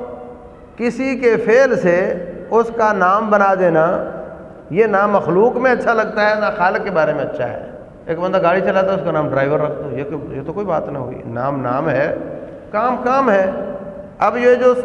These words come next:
ننانوے ناموں میں سے کتنے نام ایسے ہیں جو اللہ کے فعل سے بنائے گئے ہیں؟ اللہ تعالیٰ کا وہ فعل ہے، اللہ وہ کام کرتا ہے، لہذا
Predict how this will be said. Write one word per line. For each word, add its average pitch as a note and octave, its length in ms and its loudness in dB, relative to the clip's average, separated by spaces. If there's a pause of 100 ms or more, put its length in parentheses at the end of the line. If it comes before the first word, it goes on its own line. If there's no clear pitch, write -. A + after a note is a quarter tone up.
(140)
ننانوے G#3 720 2
ناموں A3+ 340 2
میں G#3+ 120 0
سے A3 180 0
کتنے A3 400 0
نام F#3 240 2
ایسے E3+ 280 2
ہیں F#3 180 2
جو A3+ 160 2
اللہ F#3+ 360 2 (100)
کے G#3 140 0 (160)
فعل C4 280 4
سے F#3+ 140 2
بنائے D#3+ 340 4
گئے C#3+ 140 4
ہیں؟ A2+ 420 -2 (360)
اللہ E3+ 260 0
تعالیٰ F3 320 2
کا F3 100 0
وہ E3 220 2
فعل G#3 240 2
ہے، F#3+ 120 4
اللہ F3+ 200 0
وہ F#3 200 0
کام D#3+ 220 2
کرتا E3+ 380 0
ہے، - 100 -4 (480)
لہذا E3 520 2